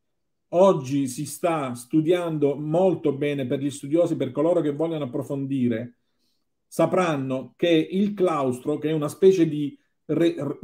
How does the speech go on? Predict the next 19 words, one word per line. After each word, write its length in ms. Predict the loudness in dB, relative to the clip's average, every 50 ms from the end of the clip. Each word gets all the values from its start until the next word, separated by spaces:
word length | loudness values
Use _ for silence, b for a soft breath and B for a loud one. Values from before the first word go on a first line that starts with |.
| -6 -6 -2 0
reticolato 1000 | 0 2 2 2 2 0 0 2 6 6 6 6 4 2 2 2 2 2 2 2
di 140 | 2 0
neuroni 560 | -2 -2 -2 0 2 2 2 2 2 0 0 2
che 140 | 2 2
circonda 680 | 0 0 0 -2 -2 -2 0 -2 0 0 0 2 2 2 2
la 100 | 0 -2
nostra 340 | -4 -4 -6 -4 -4 -4 -2
testa, 640 | -2 -2 -2 -2 -4 -6 -10 -8 -8 -8 -8 -10 _ _ _ _ _ _ _ _ _ _ _ _ _
ed 200 | -4 0 2 4
ecco 240 | 4 4 4 2 0
perché 260 | 0 0 -2 -2 -2 -2
mi 100 | -2 -2
devi 200 | -2 0 0 -2
mandare 420 | -2 -4 -2 -2 0 0 0 0 0
l'altra 300 | 0 -2 -2 -2 -2 -4
immagine 500 | -2 -2 -4 -4 -4 -2 -2 0 0 2
in 160 | 2 0 0
prima 260 | 0 -2 -4 -2 -2 -2
mondiale, 720 | -2 -2 0 2 2 2 2 0 -2 -4 -6 -6 -8 -10